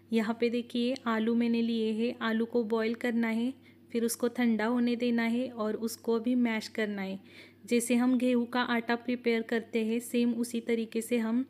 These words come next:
हाथों की हेल्प से अच्छे से इसको मिक्स करेंगे। और जब ये अच्छे से मैश हो जाएगा तो देखिए, अभी हम ड्राई स्पाइसेस ऐड करेंगे। ड्राई स्पाइसेस में मैंने यहाँ पे रेड चिली फ्लेक्स ऐड किए हैं।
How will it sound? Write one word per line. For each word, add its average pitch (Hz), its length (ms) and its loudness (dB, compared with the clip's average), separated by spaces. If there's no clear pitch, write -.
हाथों 220 340 0
की 240 180 -2
हेल्प 226 260 0
से - 220 0
अच्छे 226 300 -2
से 233 180 -2
इसको 226 300 -2
मिक्स 240 320 0
करेंगे। 240 540 2
और 214 520 0
जब 214 260 0
ये 240 160 4
अच्छे 247 280 0
से 247 160 0
मैश 233 400 2
हो 240 200 2
जाएगा 247 500 2
तो 240 180 0
देखिए, 233 440 0
अभी 226 260 -2
हम 226 200 2
ड्राई 220 300 -2
स्पाइसेस 233 560 -2
ऐड 226 180 -2
करेंगे। 220 520 -2
ड्राई 226 280 2
स्पाइसेस 247 560 0
में 247 140 2
मैंने 240 220 2
यहाँ 233 340 0
पे 233 100 4
रेड 226 260 0
चिली 240 320 -2
फ्लेक्स 233 460 -2
ऐड 226 240 0
किए 233 280 2
हैं। 226 220 -2